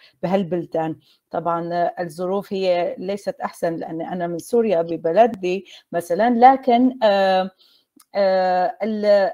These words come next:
اللي بنشوفه بليبيا ويمن وحاليًا بأفغانستان، فنستشعر نحن بالصعوبة اللي عم يش-، يعيشوها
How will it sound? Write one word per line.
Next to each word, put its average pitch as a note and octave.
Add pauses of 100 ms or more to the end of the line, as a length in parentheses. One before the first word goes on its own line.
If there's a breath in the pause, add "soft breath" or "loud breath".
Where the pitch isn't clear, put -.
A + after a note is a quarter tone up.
اللي A3+
بنشوفه A3+
بليبيا G#3+
ويمن G3+
وحاليًا F#3+
بأفغانستان، E3+
فنستشعر B3
نحن C4+ (340 loud breath)
بالصعوبة A#3+
اللي C4+
عم A3+
يش-، A3+ (120)
يعيشوها B3+